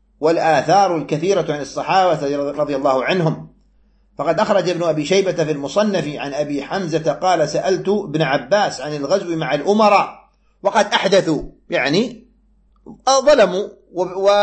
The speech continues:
وجاروا، فقال: "تقاتل على نصيبك من الآخرة، ويقاتلون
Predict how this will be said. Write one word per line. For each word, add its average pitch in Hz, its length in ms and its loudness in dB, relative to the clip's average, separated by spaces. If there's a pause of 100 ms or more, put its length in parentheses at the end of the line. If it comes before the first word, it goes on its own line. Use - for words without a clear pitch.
(680)
وجاروا، 208 580 4 (680)
فقال: 175 420 0
"تقاتل 196 480 0
على 180 360 2
نصيبك 233 400 -4
من 214 200 0
الآخرة، 185 640 0 (1080)
ويقاتلون 185 1000 2